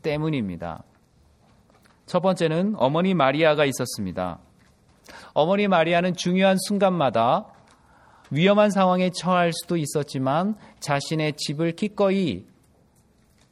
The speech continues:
예수님에게 내어드리고 예수님을 믿는 성도들을 위해서 내어드리고 감옥에서 탈출한 베드로를 맞이하는 집으로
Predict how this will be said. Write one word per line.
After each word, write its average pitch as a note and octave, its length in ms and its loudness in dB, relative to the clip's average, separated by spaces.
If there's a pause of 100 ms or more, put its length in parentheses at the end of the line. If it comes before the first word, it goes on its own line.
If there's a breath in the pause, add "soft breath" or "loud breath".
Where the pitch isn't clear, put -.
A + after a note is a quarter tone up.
(100)
예수님에게 E3 640 0
내어드리고 D3 800 -2 (180)
예수님을 D3+ 540 -2
믿는 C#3+ 280 -2
성도들을 F3 640 -2
위해서 C#3+ 320 -2
내어드리고 A#2+ 840 -2 (280)
감옥에서 E3 880 0
탈출한 F#3 680 -2 (280 loud breath)
베드로를 D3+ 560 -2
맞이하는 B2 580 0
집으로 G2+ 480 -4